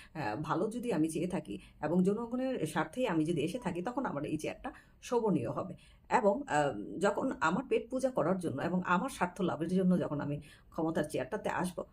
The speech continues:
তখনও এই, এই ক্ষমতার চেয়ারটা, সেটা আমার জন্য লোভনীয় মনে হবে। তো বিস্তারিত তো আলোচনা করা যাক। আসসালামু আলাইকুম, কেমন আছেন আপনারা? আশা করি আল্লাহর রহমতে ভালোই আছেন।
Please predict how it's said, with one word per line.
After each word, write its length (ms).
তখনও 340
এই, 200
এই 280
ক্ষমতার 340
চেয়ারটা, 360
সেটা 320
আমার 160
জন্য 200
লোভনীয় 520
মনে 200
হবে। 320
তো 100
বিস্তারিত 440
তো 160
আলোচনা 440
করা 160
যাক। 160
আসসালামু 480
আলাইকুম, 400
কেমন 240
আছেন 180
আপনারা? 360
আশা 200
করি 300
আল্লাহর 320
রহমতে 280
ভালোই 360
আছেন। 240